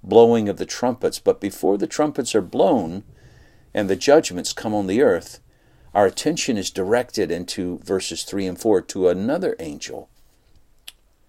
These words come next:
Verse three, "And another angel came and stood at the altar with a golden censer, and he was given much incense to offer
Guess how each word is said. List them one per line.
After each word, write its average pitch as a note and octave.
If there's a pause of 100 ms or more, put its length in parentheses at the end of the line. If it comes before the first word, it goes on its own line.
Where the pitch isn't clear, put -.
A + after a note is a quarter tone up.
(2250)
Verse F2
three, D#2 (920)
"And E2+
another G2+
angel G#2+
came A2
and G#2
stood G#2+
at G2+
the F#2+
altar G2+
with F#2+
a F2+
golden G2+
censer, G2
and D#2
he G#2
was F#2+
given F#2
much A2+
incense B2
to -
offer G2